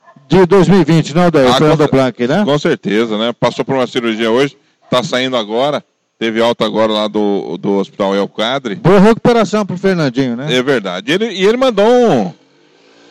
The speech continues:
Speaker 2: mandou um alô aqui pra gente soltar. Você sabe que é um do, dos nossos companheiros de imprensa que tem mais fã no Mato Grosso do Sul.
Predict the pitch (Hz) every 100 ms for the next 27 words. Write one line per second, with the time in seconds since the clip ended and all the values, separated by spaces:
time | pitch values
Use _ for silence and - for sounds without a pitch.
0 | - - 160 165 175 226 180 170 190 165
1 | 160 185 - 180 156 170 - 208 - 143
2 | 135 135 175 - 147 180 165 147 123 127
3 | 143 120 101 117 151 151 120 98 - 117
4 | 107 107 113 107 101 113 127 _ 160 143
5 | 147 208 180 _ 151 175 208 _ _ _
6 | _ _ _ _ 135 151 165 160 165 220
7 | 180 143